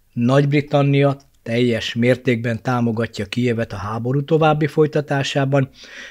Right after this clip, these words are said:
Washington azonban mintha nem teljesen állna ki Kijev mögött. Ha azonban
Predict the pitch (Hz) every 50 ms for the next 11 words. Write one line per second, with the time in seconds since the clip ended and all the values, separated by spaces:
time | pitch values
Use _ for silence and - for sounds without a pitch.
0 | - _ 196 247 262 - - 202 170 - 160 151 143 147 165 160 160 160 147 131
1 | 123 135 135 143 151 170 165 165 - _ _ - 135 135 143 156 147 - 143 135
2 | 135 139 135 127 117 110 107 - _ _ _ 113 107 107 104 101 98 - - -
3 | 101 92 90 95 _ _ _ - - - 120 117 113 113 113 107 95 - 113 104
4 | 95 - _ - 120 113 113 110 107 113 117 120 110 104 - - _ - _ _
5 | _ _ _ _ _ _ _ _ _ _ _ _ _ _ _ _ _ _ _ _
6 | - - 147 180 196 165 143 151 139 127 117 120 107 98 90